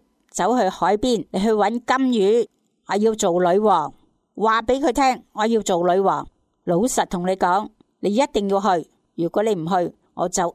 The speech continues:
押你去海邊。」今次真係冇辦法啦，老漁夫又向海邊走過去啦，又對住大海嗌三聲金魚，金魚又游過嚟啦。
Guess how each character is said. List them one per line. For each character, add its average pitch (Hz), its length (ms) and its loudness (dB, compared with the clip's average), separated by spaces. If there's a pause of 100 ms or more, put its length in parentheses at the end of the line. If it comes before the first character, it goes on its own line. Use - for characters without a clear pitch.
押 240 240 0
你 226 180 0
去 233 140 2
海 208 200 2
邊。」 247 300 -2 (480)
今 208 180 -6
次 196 160 -4 (360)
真 214 180 -4
係 220 160 -2
冇 165 180 -4
辦 156 280 -8
法 - 220 -8
啦， 170 360 -10 (420)
老 180 120 -2
漁 190 280 -4
夫 226 460 -4
又 185 160 -2
向 196 300 -4
海 180 340 -4
邊 226 260 -4
走 180 220 -4
過 185 200 -4
去 185 200 -2
啦， 220 240 -2 (340)
又 165 200 -6
對 180 220 -4
住 175 140 -6 (260)
大 160 240 -8
海 160 320 -4 (300)
嗌 185 180 -2
三 226 420 -4
聲 220 320 -4
金 214 120 -4
魚， 170 460 -6 (180)
金 254 120 -2
魚 208 540 -2
又 190 220 -2
游 165 240 -2
過 190 240 -4
嚟 165 220 -2
啦。 175 300 -2